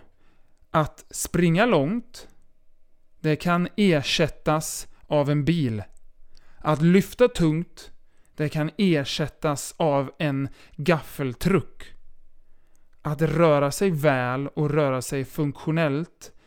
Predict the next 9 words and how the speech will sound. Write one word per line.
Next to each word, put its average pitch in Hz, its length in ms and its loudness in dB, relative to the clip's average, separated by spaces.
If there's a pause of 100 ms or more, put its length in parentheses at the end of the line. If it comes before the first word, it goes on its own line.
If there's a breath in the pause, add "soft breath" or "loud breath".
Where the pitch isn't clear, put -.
(200 soft breath)
det 139 80 -6
finns 143 240 -4
det 160 120 -6 (160)
inget 156 840 0 (520)
som 151 220 -4
kan 131 480 -2 (340)
ersätta. 113 680 -4 (400 soft breath)
Din 170 340 4
rörelse 156 720 0